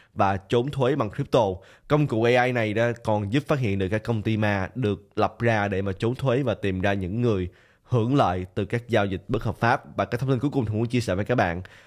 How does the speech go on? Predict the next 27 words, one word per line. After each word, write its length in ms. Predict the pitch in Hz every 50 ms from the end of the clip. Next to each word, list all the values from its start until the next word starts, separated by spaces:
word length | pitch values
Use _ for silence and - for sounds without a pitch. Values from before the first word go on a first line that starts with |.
| - _
là 200 | - 107 110 104
một 200 | 107 107 104 -
thông 120 | - 147 135
tin 160 | 160 151 139
liên 120 | 139 135
quan 120 | 131 127 120
tới 100 | 139 135
Monero. 520 | 127 117 107 110 113 113 113 104 101 101 98
Thì 60 | 120
lúc 140 | 120 170 196
nào 240 | 180 143 120 110 110
đó 120 | 117 131
tôi 120 | 127 131 117
cũng 180 | - 127 123
tưởng 220 | - 113 107 110 135
là 80 | 139
Monero 540 | 127 117 107 104 107 110 113 113 110 104 101
là 200 | 98 95 92 92
cái 360 | 92 - - 127 127 135 139 139 - - - - -
đồng 320 | 107 117 113 113 113 98
có 80 | 120 127
công 300 | 117 - 120 117 120 113
nghệ 260 | 107 101 87 90 98
bảo 180 | 90 90 80 110
mật 200 | 127 113 - -
tốt 120 | 135 131
nhất, 140 | 156 175